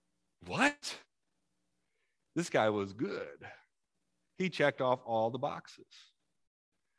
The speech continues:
If you thought you came to church a lot, he was there more than you.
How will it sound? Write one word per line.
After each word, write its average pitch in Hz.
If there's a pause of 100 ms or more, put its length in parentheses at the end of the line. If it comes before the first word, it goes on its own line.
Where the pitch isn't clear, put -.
(440)
If 101
you 147
thought 135
you 135
came 131
to 110
church 107
a 104
lot, 107
he 120
was 107
there 101
more 104
than 104
you. 107